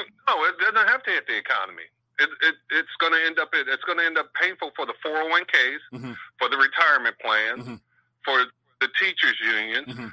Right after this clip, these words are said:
Speaker 1: for e-, Dow, for, and it's been that way. Look, look how much we've lost over the last six months.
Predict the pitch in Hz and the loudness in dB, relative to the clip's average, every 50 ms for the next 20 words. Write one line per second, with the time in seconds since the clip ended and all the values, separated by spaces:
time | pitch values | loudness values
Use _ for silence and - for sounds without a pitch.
0 | - _ - - 139 - - - 160 156 160 - _ _ _ _ _ _ _ - | -16 _ -2 0 0 2 4 4 4 4 2 0 _ _ _ _ _ _ _ 4
1 | 120 123 120 120 123 131 139 165 196 196 - _ _ _ - - 139 135 147 151 | 4 6 6 6 4 4 4 2 0 -2 -8 _ _ _ -8 -2 0 2 4 4
2 | 151 156 170 170 175 175 - - - 247 302 302 277 165 - 110 98 87 85 - | 4 4 2 0 -2 -4 -2 -2 -2 -2 0 0 0 0 0 0 0 0 -2 -2
3 | - 208 254 - - 151 160 165 160 180 220 - 240 254 254 254 254 247 233 226 | -2 -2 -2 -2 -4 -8 -12 -8 -6 -6 0 0 0 2 2 0 -2 -4 -6 -8
4 | 220 214 208 208 214 208 - 220 208 202 196 196 185 165 156 165 160 156 165 170 | -6 -2 -2 -2 -2 0 -2 -4 -4 -2 -2 -2 -4 -2 -2 -4 -4 0 2 2
5 | 170 165 - - 196 175 - - - 156 185 226 190 113 - | 2 2 2 -2 -6 -6 -6 -6 -6 -4 -2 -2 -2 -4 -6